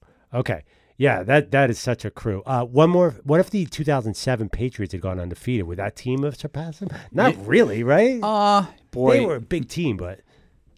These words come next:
Speaker 2: Yeah, it's the problem with the Patriots is they did it a lot
Speaker 1: Yeah.
Speaker 2: over the course of twenty years. They didn't have one thing.
Speaker 1: Yeah.
Speaker 2: The Bears had this spike where they took over America, and then they receded back into the night two years later.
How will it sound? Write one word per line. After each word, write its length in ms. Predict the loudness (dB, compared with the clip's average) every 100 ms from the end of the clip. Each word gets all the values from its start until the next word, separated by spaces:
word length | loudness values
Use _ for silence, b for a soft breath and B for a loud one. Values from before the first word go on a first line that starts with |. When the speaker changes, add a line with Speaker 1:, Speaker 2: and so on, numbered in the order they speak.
| _ _ _ -6
Speaker 2:
Yeah, 220 | -2 0
it's 240 | -2 -6
the 60 | -4
problem 260 | -2 0 0
with 80 | -4
the 120 | -8
Patriots 460 | -8 -8 -4 -6 -4
is 120 | -6
they 140 | -6
did 160 | -2 -2
it 100 | -2
a 60 | -6
lot 400 | -2 0 0 0
Speaker 1:
Yeah. 160 | 2 2
Speaker 2:
over 80 | 0
the 80 | -4
course 240 | -4 -4
of 80 | -8
twenty 260 | -8 -6
years. 320 | -4 -2 -2 -4
They 80 |
didn't 200 | -4 -2
have 180 | -2 -4
one 260 | -4 -6 -4
thing. 220 | -6 -8 b b
Speaker 1:
Yeah. 100 | -6
Speaker 2:
The 80 | -2
Bears 300 | 0 0 -2
had 160 | -4
this 160 | -4 -6
spike 500 | -8 -8 -6 -6 -6
where 80 | -6
they 80 | -6
took 220 | -8 -4
over 200 | -2 -2
America, 500 | -2 -2 -2 -4 -6 b b b b
and 160 | -4
then 80 | -2
they 80 | -2
receded 560 | -4 -8 -4 -2 -2
back 240 | -2 -4 -4
into 120 | -6
the 100 | -4
night 320 | -4 -4 -6
two 140 | -8 -6
years 260 | -4 -4
later. 340 | -6 -6 -8